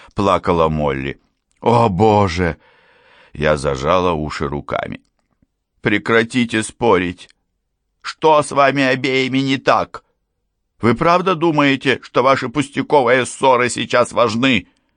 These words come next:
Джек оглянулся с дивана в игровой комнате, а затем повернулся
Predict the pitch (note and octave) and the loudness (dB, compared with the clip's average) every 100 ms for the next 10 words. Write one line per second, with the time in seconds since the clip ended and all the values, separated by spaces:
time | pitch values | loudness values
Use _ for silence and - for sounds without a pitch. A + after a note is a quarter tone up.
0 | _ _ _ _ _ _ _ _ _ _ | _ _ _ _ _ _ _ _ _ _
1 | - B1+ E2 G2 F#2 G2+ G2 A2+ A#2 F#2+ | -20 -12 -4 0 0 -2 -4 0 2 0
2 | D2+ - C#2+ B1+ B1 C#2+ C2+ C2+ C2+ C2+ | -2 -6 -10 -10 -10 -6 -4 -4 -4 -8
3 | - _ _ - D#2+ D#2 C#2+ C2 C#2 F2 | -12 _ _ -8 -6 -4 -4 -6 -4 -4
4 | G#2+ A2+ G#2+ - _ _ _ _ - G2 | -4 -8 -8 -10 _ _ _ _ -6 -4
5 | F2+ E2 A#2+ A2+ G2 F2 D#2 D#2+ F#2+ - | -4 -2 -2 -2 -2 -2 -2 -4 -4 -2
6 | G#2 | -4